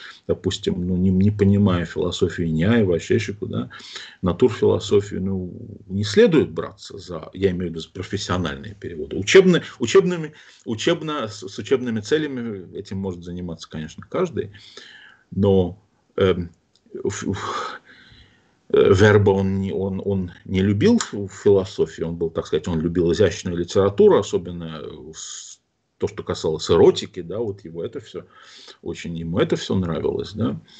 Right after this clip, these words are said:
А, ну, так сказать, нужно вот, вот, вот эти страхования, да, ужас студентов перед, перед тем, что вот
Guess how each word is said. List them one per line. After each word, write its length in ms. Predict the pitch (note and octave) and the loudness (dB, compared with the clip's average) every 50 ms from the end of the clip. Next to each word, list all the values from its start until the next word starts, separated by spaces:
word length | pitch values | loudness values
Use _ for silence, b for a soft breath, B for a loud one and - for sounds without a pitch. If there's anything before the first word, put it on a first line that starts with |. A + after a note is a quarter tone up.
| B B B B B B B B B B B B B | B B B B B B B B B B B B B
А, 220 | - G2 F#2+ F#2 | 2 4 4 6
ну, 760 | - E2+ F#2 A2 B2 C#3 D#3+ F#3 F3+ E3+ D#3+ D3 C3 A#2 - - - - - - - - - - - - D2+ F#2+ F#2+ - | 6 6 6 8 8 8 8 8 8 6 6 2 0 -2 -4 -8 -8 -10 -10 -10 -12 -12 -12 -12 -10 -8 -8 -8 -2 2
так 180 | - A#2+ A2+ - | 2 2 2 2
сказать, 520 | - - B2 A2 B2+ B2 G#2+ - - - - | 0 0 2 4 4 4 4 2 -2 -4 -2
нужно 540 | A2 A2+ C#3 E3+ F3 - D#3+ E3 D#3 D3+ C#3 | 0 2 2 2 0 0 0 0 2 2 2
вот, 280 | B2 B2 B2+ B2+ - A#2 | 2 2 2 0 0 -2
вот, 220 | A#2 A#2+ A#2 - | -4 -4 -2 -2
вот 200 | A2+ A#2 A2+ C3 | -4 0 2 2
эти 160 | A#2 A2 - | 2 2 0
страхования, 880 | G#2 G#2 - A2+ G2 - - A#2+ A2+ G2 G2 F2 E2+ G2 A2+ C3+ E3 F3+ | -8 -4 0 0 0 0 2 0 2 2 2 2 0 -2 -4 -4 -6 -4
да, 160 | E3 D3+ C#3 | -2 -2 -2
ужас 420 | C3 A#2 D3 D3 D3 B2 B2 G#2 - | 0 0 0 -2 -2 0 -2 -4 -4
студентов 640 | - - A#2 G#2+ G2 G#2+ G2 F#2 F#2 - F2+ - - - | -6 -8 -6 -4 0 0 0 0 -2 -4 -10 -12 -6 -2
перед, 320 | A#2 G#2+ G#2+ G2+ G#2 G#2 | 0 0 0 0 -2 -2
перед 260 | A2 G#2+ G#2+ G#2+ G#2 | 0 0 0 0 0
тем, 220 | - - C3+ B2+ A#2 | 0 0 0 0 0
что 340 | G#2 - - - G2+ F#2+ F2+ | -4 -6 0 2 2 2 2
вот 220 | F2 F2+ F#2+ | 0 -6 -10